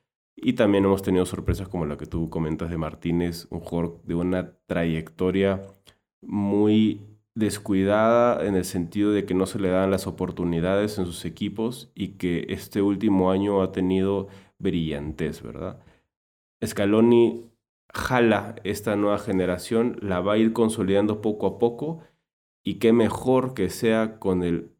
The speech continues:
jugador argentino que más lo ha intentado en el último tiempo.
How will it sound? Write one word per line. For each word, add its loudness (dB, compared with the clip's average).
jugador -2
argentino 0
que -2
más 0
lo 4
ha 6
intentado 0
en -4
el -2
último -4
tiempo. -6